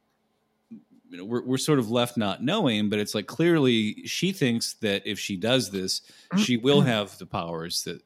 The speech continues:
Speaker 1: Manhattan had, right? Or, or, or
Speaker 2: Yeah.
Speaker 1: at the very least, he is, you know, his, even if it's not his powers, it's really, it's him, it's his essence.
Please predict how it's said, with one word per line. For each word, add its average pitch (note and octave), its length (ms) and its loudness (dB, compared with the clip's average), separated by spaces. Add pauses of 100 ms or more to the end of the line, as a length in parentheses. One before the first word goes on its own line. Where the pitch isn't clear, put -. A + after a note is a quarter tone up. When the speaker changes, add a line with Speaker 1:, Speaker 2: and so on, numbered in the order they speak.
Speaker 1:
Manhattan E2+ 480 -10
had, - 340 -16 (500)
right? F#2+ 280 -2
Or, B2 180 0
or, B2 340 2
or A#2+ 40 6
Speaker 2:
Yeah. A2+ 60 2
Speaker 1:
at F#2+ 60 -6
the B2 80 -2
very C3 260 4
least, A#2 500 0
he A2 840 0
is, G2 80 -4
you G2+ 100 -6
know, F#2 120 -4
his, G#2+ 300 -4 (360)
even B2+ 240 0
if G#2+ 80 -2
it's A2+ 120 -8
not A#2 140 0
his F#2+ 120 -4
powers, A#2+ 460 0
it's - 260 -8 (100)
really, G#2+ 380 -2
it's F2+ 200 -8
him, G#2+ 340 -2
it's F2 120 -8
his F#2+ 160 -6
essence. - 560 -6